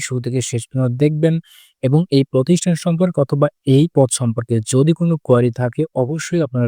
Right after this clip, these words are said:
কমেন্ট বক্সে জানাবেন। আর আপনারা কোন প্রতিষ্ঠানের চাকরির ভিডিওগুলো বেশি করে আমার এই চ্যানেলে দেখতে চান কমেন্টস করে জানাতে পারেন। তো ওয়েল বন্ধুরা, আপনারা দেখতে পাচ্ছেন বেঙ্গল গ্রুপ অফ ইন্ডাস্ট্রিজের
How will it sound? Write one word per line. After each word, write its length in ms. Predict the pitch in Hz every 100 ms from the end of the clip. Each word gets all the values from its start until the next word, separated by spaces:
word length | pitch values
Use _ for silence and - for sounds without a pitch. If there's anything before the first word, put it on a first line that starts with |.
| 113
কমেন্ট 220 | 120 117 120
বক্সে 300 | 120 - 175 - _ - _
জানাবেন। 460 | 120 127 127 117 117 117 120
আর 80 | 123 123
আপনারা 280 | - 170 175 -
কোন 120 | 151 160
প্রতিষ্ঠানের 500 | 131 131 127 139 139 -
চাকরির 340 | 120 113 131 120
ভিডিওগুলো 460 | 139 156 160 143 120 107 117
বেশি 220 | 123 156 147
করে 140 | 160 165 127
আমার 180 | 127 143
এই 40 | 135
চ্যানেলে 260 | 131 123 117 117
দেখতে 220 | 110 131 135
চান 140 | 151 170 - _ _
কমেন্টস 280 | 131 123 120 -
করে 120 | 131 123
জানাতে 280 | 120 123 120
পারেন। 260 | 110 101 90 90 _ - -
তো 60 | - -
ওয়েল 180 | 131 170
বন্ধুরা, 300 | 170 165 170 120
আপনারা 200 | - 127 120
দেখতে 200 | - 139
পাচ্ছেন 260 | 139 - 165 135
বেঙ্গল 320 | 120 123 123 127
গ্রুপ 160 | 123 117 127
অফ 60 | 120
ইন্ডাস্ট্রিজের 640 | 117 117 110 - 120 120